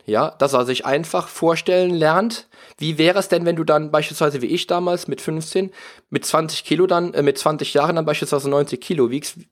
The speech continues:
wie, wie könntest du dir das dann vorstellen? Das ist aus meiner Sicht ein gutes Element, um dann wirklich Menschen dann,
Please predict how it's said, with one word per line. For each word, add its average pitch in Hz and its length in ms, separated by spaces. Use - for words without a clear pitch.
wie, 147 220
wie 147 160
könntest 175 300
du 160 40
dir 156 60
das 151 140
dann 139 120
vorstellen? 135 580
Das 143 100
ist - 300
aus - 140
meiner 190 260
Sicht - 320
ein 165 80
gutes 160 260
Element, 151 400
um 143 140
dann 135 160
wirklich 147 400
Menschen 127 360
dann, 143 240